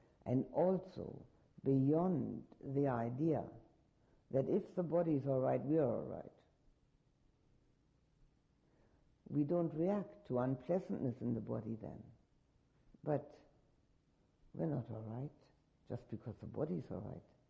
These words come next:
This body is going to disappear totally from the face of the earth in no time at all and never reappear. It's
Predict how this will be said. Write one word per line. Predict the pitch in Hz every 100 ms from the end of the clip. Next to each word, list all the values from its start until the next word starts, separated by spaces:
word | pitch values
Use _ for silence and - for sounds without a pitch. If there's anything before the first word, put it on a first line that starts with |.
| - - _ - 143
This | 202 - -
body | 185 143 113 117 160 - _ _ - _ -
is | 135 -
going | 147 135
to |
disappear | 127 160 165 180 - 110 107 117 - -
totally | 160 - 110 - - - _ -
from | 127
the | 123 127
face | 165 190
of | 170 -
the | 160 123
earth | 104 - - - _ _ _ _ _ _ _ _
in | 147 143
no | 156 208
time | - 190 180
at | 156 123
all | 113 113 139 - _ _ _ _ _ _ _ -
and | 127 123
never | 123 120 131 131 135 -
reappear. | 120 120 - - - - _ _ _ _ _ _ _ _ _ _ _ _ _ - _ _ 131
It's | 123